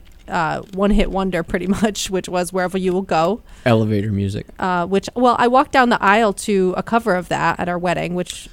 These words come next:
Speaker 1: the
Speaker 2: A
Speaker 1: cover was
Speaker 2: cover of it.
Speaker 1: beautiful.
Speaker 2: A
Speaker 1: Well, because it was,
Speaker 2: cover.
Speaker 1: like, acoustic
Speaker 2: The cover
Speaker 1: or
Speaker 2: was beautiful. <laughs>
Speaker 1: Okay. The original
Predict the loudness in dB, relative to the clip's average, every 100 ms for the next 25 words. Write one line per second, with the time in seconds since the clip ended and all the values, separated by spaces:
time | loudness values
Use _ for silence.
0 | -10 -2 2 6 6 6 2 2 0 0
1 | -4 -6 -10 2 6 8 8 8 6 4
2 | 0 0 2 6 8 8 6 6 6 10
3 | 10 10 8 6 6 6 6 4 6 6
4 | 6 -2 2 4 2 -6 -18 -20 -4 8
5 | 8 10 8 8 8